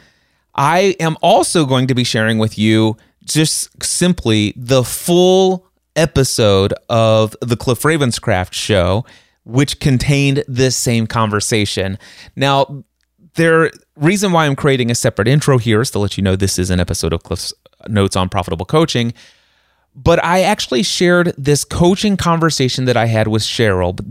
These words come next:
which will be introduced to you in just a moment. I shared that with my main audience, The Cliff Ravenscraft Show, because that show is very broad. It's not just for people who want to be profitable coaches,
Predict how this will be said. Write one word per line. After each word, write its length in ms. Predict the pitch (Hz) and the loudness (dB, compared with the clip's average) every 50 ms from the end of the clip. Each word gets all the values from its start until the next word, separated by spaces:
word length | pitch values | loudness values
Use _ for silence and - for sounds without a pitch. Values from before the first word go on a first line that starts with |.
| 123 113 110 | -6 -2 0
which 180 | 117 113 - | -2 -2 0
will 120 | - 110 110 | -2 -2 -2
be 140 | 110 123 | -2 -2
introduced 580 | - - 113 113 - 117 104 98 107 104 - _ | -2 0 -2 -2 -2 -2 -2 0 -2 -2 -2 _
to 100 | - 107 | -6 -4
you 80 | 104 104 | -2 0
in 120 | 101 98 | 0 0
just 200 | 98 101 - - | -2 -4 -6 -4
a 60 | 98 | -2
moment. 440 | 107 143 165 147 117 104 98 110 - _ _ _ _ _ - - - - - _ | 0 2 2 2 0 -2 -2 -4 -10 _ _ _ _ _ -20 -20 -20 -20 -8 _
I 80 | - | -2
shared 300 | 131 - - - 226 226 | -2 0 2 0 0 2
that 180 | - 208 185 - | 2 0 0 2
with 160 | 143 156 151 | 0 -2 -2
my 240 | - 139 131 123 120 | 0 0 0 0 0
main 500 | 82 95 113 117 120 127 131 131 127 120 | -2 -2 0 0 2 2 2 0 0 0
audience, 540 | 110 98 95 95 92 85 80 107 - - - | -2 -2 -2 -2 -4 -6 -8 -8 -8 -12 -6
The 140 | - 113 113 | -6 -6 -6
Cliff 320 | - - - 135 120 - | -4 -2 0 0 0 2
Ravenscraft 640 | - 117 120 117 117 110 - - - 101 98 95 | 2 2 2 2 0 -2 -2 -4 -6 -6 -6 -6
Show, 260 | - - - 87 85 87 | -6 -6 -4 -4 -4 -4
because 460 | _ 104 104 - - 113 110 104 104 | _ -8 -8 -2 -2 -2 -2 0 0
that 180 | 127 139 143 | 0 0 0
show 280 | - - - 147 135 123 | -2 0 0 2 2 2
is 140 | 113 104 98 | 0 -2 -2
very 300 | 98 117 120 131 135 123 | -2 0 0 2 0 0
broad. 480 | 113 101 113 117 117 120 120 120 120 | -2 0 0 2 2 2 2 2 0
It's 160 | 113 104 - - | -2 -4 -6 -6
not 180 | 107 101 - | -6 -6 -6
just 320 | - 107 - 113 107 - - | -6 -4 -2 -2 -2 -4 -4
for 140 | - 113 | -4 -4
people 320 | 107 - 120 107 _ 117 107 | -2 -2 -4 -4 _ -4 -2
who 120 | 104 113 | -2 -2
want 220 | 104 98 107 104 104 | -2 0 0 0 0
to 60 | 98 | -2
be 380 | 98 101 104 101 101 101 98 - - - - _ | -2 -2 -2 0 0 -2 -2 -6 -12 -20 -20 _
profitable 500 | - - 117 107 101 - 104 92 101 95 | -4 -2 0 0 0 -4 -6 -6 -6 -8
coaches, 720 | _ - - 196 196 180 - - 107 95 90 95 98 - | _ -2 0 0 0 0 -2 -4 -2 -2 -2 -2 -4 -8